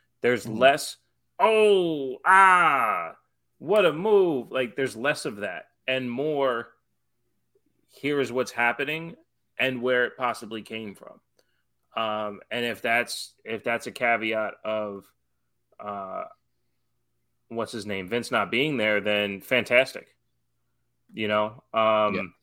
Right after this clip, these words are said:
Speaker 1: so, yeah, in this match specifically, I, I was more in tune with the action around the ring that, I mean, y-, I guess you kinda know this too, and, uh, maybe even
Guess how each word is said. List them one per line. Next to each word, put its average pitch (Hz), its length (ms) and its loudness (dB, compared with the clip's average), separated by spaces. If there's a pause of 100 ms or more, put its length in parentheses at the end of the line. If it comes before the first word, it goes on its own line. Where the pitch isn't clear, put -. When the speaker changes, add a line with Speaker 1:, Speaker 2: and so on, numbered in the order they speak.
(1600)
Speaker 1:
so, - 160 0
yeah, 156 380 8
in 175 120 4
this 202 200 2
match 180 180 8
specifically, 160 800 -2
I, - 80 -4 (240)
I 123 140 6
was 139 200 0
more 143 320 0
in 135 200 -4
tune 139 260 -4
with 123 120 -6
the 110 160 -2
action 117 280 -4
around 113 220 0
the 104 80 -6
ring 113 460 -6
that, 101 260 -2 (480)
I 131 80 2
mean, 139 400 0
y-, 139 100 -16 (160)
I 151 80 0
guess 151 220 0
you 165 80 -4
kinda 135 240 4
know 117 100 -2
this 107 240 -6
too, 110 300 -4
and, 95 260 -6 (800)
uh, 98 240 -12
maybe 98 640 -8
even 95 340 -8